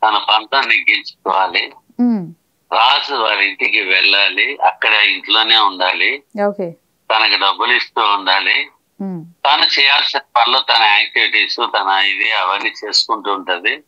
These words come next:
Speaker 2: మ్మ్.
Speaker 1: రాజు మాట్లాడకుండా, కిక్కుమనకుండా ఓ పప్పెట్లా ఉండాలి ఇంట్లో.
Speaker 2: మీకు ఈ ఇష్యూ తర్వాత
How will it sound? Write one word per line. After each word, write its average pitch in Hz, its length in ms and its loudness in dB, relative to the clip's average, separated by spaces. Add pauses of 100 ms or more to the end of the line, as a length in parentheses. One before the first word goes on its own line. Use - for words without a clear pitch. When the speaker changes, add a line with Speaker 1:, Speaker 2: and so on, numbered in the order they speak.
(220)
Speaker 2:
మ్మ్. 175 300 -10 (520)
Speaker 1:
రాజు 143 320 0
మాట్లాడకుండా, 120 760 0
కిక్కుమనకుండా 113 800 -2
ఓ 151 160 4
పప్పెట్లా 107 680 -2
ఉండాలి 92 440 0
ఇంట్లో. - 320 -10 (280)
Speaker 2:
మీకు 311 680 4
ఈ 269 220 0
ఇష్యూ 330 280 2
తర్వాత 320 400 2